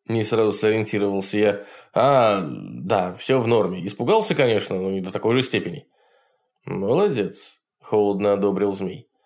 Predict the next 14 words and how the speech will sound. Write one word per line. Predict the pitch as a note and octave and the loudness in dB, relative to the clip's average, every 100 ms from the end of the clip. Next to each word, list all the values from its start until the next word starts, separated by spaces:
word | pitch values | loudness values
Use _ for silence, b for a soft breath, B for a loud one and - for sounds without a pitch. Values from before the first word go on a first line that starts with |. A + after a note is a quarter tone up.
| _ _ - | _ _ -4
"Другие | A#2 D#3 G3 G3 | 0 2 2 2
послабее | F#3 F3 F3 D#3 G#2+ A2+ B2 | 0 2 2 2 2 2 2
были. | G#2+ D2+ - - _ _ - | 0 -4 -6 -16 _ _ -6
А | G#2+ | -6
так, | - G#2+ G2+ - - _ _ - | 0 0 0 -8 -20 _ _ -20
спасибо, | - B2 B2+ - G3+ A2+ E2 - _ _ | -4 0 0 0 -2 -4 -6 -12 _ _
уважил. | A#2+ A2+ A2 G#2 F#2+ E2 - _ _ - | -2 2 2 2 -2 -10 -14 _ _ -8
Не | A2+ B2 | -2 2
люблю | C#3 C3 B2 C3+ | 2 2 2 2
жрать | G#2+ G#2+ G2 F#2 - - _ _ _ | 2 2 2 0 -8 -12 _ _ _
перепачканное". | - G#2 G#2 - - - G2 - - - _ _ _ _ _ _ G#2 | -6 -6 -6 -6 -6 -8 -10 -10 -14 -16 _ _ _ _ _ _ 2
"Давайте | D#3+ F3+ | 2 2
сменим | - B2+ A#2+ G#2 | 2 2 4 2
тему", | - G2 E2 - | 2 0 -2 -10